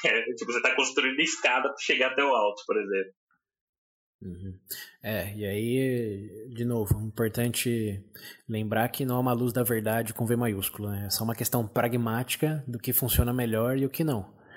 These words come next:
Speaker 2: É, porque nossa, no-, no-, nossas perguntas aí,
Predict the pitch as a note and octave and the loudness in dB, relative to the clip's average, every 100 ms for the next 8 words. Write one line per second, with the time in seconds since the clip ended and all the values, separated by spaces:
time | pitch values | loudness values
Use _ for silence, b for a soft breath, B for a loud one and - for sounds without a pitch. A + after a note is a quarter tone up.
0 | B B B B - G2+ G#2 G2+ F#2 F2 | B B B B -8 -2 0 0 -2 -4
1 | F#2+ G2 - - A#2 A#2+ D3+ C3 B2 C#3 | -8 -12 -14 -8 -6 -2 0 0 -2 -2
2 | C3 B2+ B2+ C3 - C3 A2 A#2+ B2+ B2 | -2 0 2 0 2 0 0 0 0 2
3 | G#2+ G#2+ A2+ B2 A2 F#2+ | 2 2 2 2 0 -4